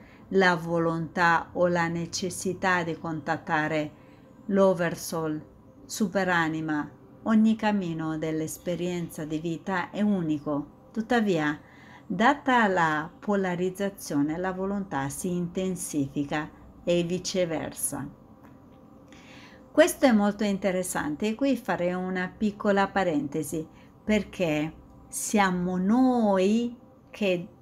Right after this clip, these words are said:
nel desiderare ciò, nel desiderare di comunicare con la nost-, il nostro sé superiore,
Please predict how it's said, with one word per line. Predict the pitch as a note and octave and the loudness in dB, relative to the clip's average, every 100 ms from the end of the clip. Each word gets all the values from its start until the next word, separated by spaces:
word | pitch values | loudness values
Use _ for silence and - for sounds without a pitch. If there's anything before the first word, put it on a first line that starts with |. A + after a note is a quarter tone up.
| - | -4
nel | F#3+ F#3 F3 | 0 0 0
desiderare | F3 F#3 E3+ F#3 E3 E3+ E3 G#3 G#3 F3 D#3 D3+ D3 - - - - - - - | 2 2 2 -2 0 0 4 6 6 2 0 -2 -4 -12 -20 -20 -20 -20 -20 -18
ciò, | - G#3 F3+ F#3+ A3+ - - - - - | -6 2 4 6 4 -2 -14 -20 -14 -2
nel | G3 F#3 | 0 0
desiderare | F3 F#3 F#3 F3+ E3+ E3 F#3 F3+ F3 | 0 0 0 0 2 2 2 2 2
di | D#3+ D#3+ | -2 -4
comunicare | F3+ F3 E3 E3 F3 E3+ E3+ E3 | -4 -2 -4 -4 0 2 2 -2
con | D#3+ D#3 | -2 0
la | D#3 | 0
nost-, | D#3+ E3+ E3+ - - | -2 -4 -6 -10 -6
il | F#3+ | -4
nostro | F#3 F3 - F3 D#3+ | -4 -6 -6 -6 -4
sé | - G3 | -2 -2
superiore, | F#3 F3+ - F#3 F3+ D3+ C#3 C#3 D#3 F3 | 0 -6 -2 -2 0 0 0 -2 -2 -4